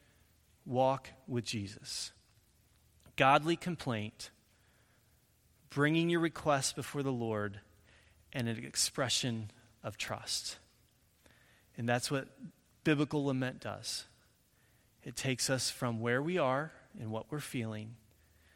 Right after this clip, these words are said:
in pain and suffering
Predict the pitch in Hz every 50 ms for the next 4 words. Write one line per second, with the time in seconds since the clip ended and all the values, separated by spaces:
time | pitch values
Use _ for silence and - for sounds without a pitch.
0 | - - - - - - - _ _ _ _ _ _ _ _ _ - 120 117 123
1 | 123 - - 151 151 151 156 156 156 156 156 143 - - 117 104 - - 110 104
2 | 104 107 107 107